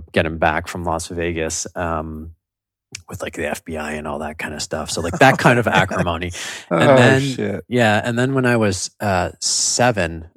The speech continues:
Speaker 1: uh, my family and I went to Expo eighty-six. And at the time, my grandfather's company was, like, the third largest steel and, and metals recycling company in Canada. So he was very wealthy. And so when we were at Expo eighty-six, it was my mom, my brother and I,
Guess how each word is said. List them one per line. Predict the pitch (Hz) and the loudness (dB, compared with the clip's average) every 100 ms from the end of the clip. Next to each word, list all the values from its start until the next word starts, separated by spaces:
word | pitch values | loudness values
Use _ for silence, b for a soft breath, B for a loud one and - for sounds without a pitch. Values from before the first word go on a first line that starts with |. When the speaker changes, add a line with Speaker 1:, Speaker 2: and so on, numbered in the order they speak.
| - | -8
Speaker 1:
uh, | 95 90 87 | -2 0 0
my | 90 | -2
family | 90 104 104 101 98 | -4 0 0 0 0
and | 92 | 0
I | 90 87 87 92 | 2 2 0 -2
went | 90 87 87 | -4 -6 -2
to | 92 | 0
Expo | 90 90 - 76 | 0 -2 -2 -2
eighty-six. | 82 78 - - - - _ _ | -2 -4 -6 -8 -10 -10 _ _
And | 90 90 82 78 78 76 76 B B B B _ _ _ _ | -6 -4 -2 -4 -6 -8 -12 B B B B _ _ _ _
at | 123 | 2
the | 135 | 2
time, | - 123 117 113 | 2 2 2 2
my | 98 | 0
grandfather's | 92 104 98 98 90 | 2 2 2 0 0
company | - 208 - 123 110 | 0 0 0 0 0
was, | 98 92 - | 2 0 -4
like, | 101 95 | -6 -6
the | - | -6
third | - 98 95 87 | -2 0 2 2
largest | 87 87 85 - | 2 2 -2 -4
steel | - - 87 87 85 | -6 -4 0 2 2
and, | 80 82 78 - | -2 -6 -10 -8
and | 82 80 | -8 -4
metals | 80 80 82 85 76 | -2 2 2 2 -2
recycling | 80 - - - 87 85 | -6 -4 -4 -4 -6 -6
company | 90 90 87 | -6 -4 -6
in | 82 92 | -6 -6
Canada. | - 156 113 87 73 | 0 2 2 0 0
So | - | -2
he | 123 | 0
was | 156 | -2
very | 107 95 87 | 2 2 4
wealthy. | 76 78 80 95 87 | 4 2 2 -2 -2
And | - 85 | -4 -6
so | 85 - 90 | -6 -2 0
when | 85 | 0
we | 87 | 0
were | 87 | 2
at | 95 | 2
Expo | 85 92 92 | 0 -2 -2
eighty-six, | 78 - 160 - | -2 2 2 2
it | 95 | -4
was | 78 | -6
my | 82 | -6
mom, | 92 113 104 | -2 0 0
my | 90 | -2
brother | 98 101 98 | 0 0 0
and | |
I, | 98 101 | 2 0